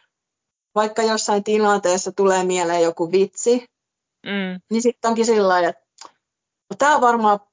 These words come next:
Speaker 1: epäkorrekti, että toi ihminen triggeroituu <laughs> tästä, niinku, että
Speaker 2: Niin.
Speaker 1: mä sain otettua itsestä kuvia yhden aseen kanssa,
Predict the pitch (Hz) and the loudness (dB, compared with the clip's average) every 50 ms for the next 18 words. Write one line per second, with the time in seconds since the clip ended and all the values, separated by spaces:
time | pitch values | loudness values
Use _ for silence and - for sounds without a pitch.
0 | _ _ _ _ _ _ - 220 220 - 240 226 - 196 180 180 175 170 175 _ | _ _ _ _ _ _ -8 -6 -2 -2 -2 0 0 0 0 0 0 -2 -6 _
1 | - - 180 170 175 - - 190 185 185 185 185 190 196 185 170 170 165 156 127 | -4 -2 -2 -2 -2 -2 -2 -2 0 0 0 0 -2 -4 -4 -4 -2 -4 -4 -6
2 | - _ _ - 185 185 170 165 - - 156 143 151 165 165 160 160 165 208 202 | -8 _ _ -6 -4 -4 -4 -4 -4 -6 -4 -4 -2 -4 -2 0 2 2 2 2
3 | 160 - - - - 208 - 185 185 190 - - 196 196 180 170 170 170 165 160 | 0 -2 -8 -16 -12 -4 -2 -2 -2 -2 -4 -6 -6 -6 -4 -6 -4 -2 -2 -4
4 | 160 - - 240 254 247 233 220 220 233 _ _ _ _ _ _ _ _ _ _ | -4 -4 0 2 2 4 4 2 0 -6 _ _ _ _ _ _ _ _ _ _
5 | _ _ - 208 208 202 208 202 202 - 208 196 190 196 196 - _ _ _ _ | _ _ -8 -4 -2 0 0 0 -2 0 -2 -2 0 -2 -4 -6 _ _ _ _
6 | _ _ _ _ _ _ _ _ _ _ - - 214 208 214 220 220 220 _ - | _ _ _ _ _ _ _ _ _ _ -2 -2 -2 0 0 0 -2 -2 _ -4
7 | - 208 202 196 - - 233 240 240 240 - 240 214 214 - 202 196 202 _ _ | 0 2 2 2 2 0 0 -2 -2 -2 -2 -2 -2 -2 -2 -4 -4 -4 _ _
8 | _ _ _ _ _ - 233 240 233 226 226 262 269 277 285 302 311 294 - - | _ _ _ _ _ -4 -2 -2 -2 -2 -2 -2 -2 0 2 2 2 0 -2 -8
9 | - - 190 196 208 208 190 180 - 160 196 202 - - 269 269 262 262 262 233 | -8 -2 -2 0 0 0 -2 -2 0 0 0 0 0 0 0 0 0 0 0 0
10 | 226 226 233 - - - 220 214 | 0 0 0 -4 -4 -2 -2 -2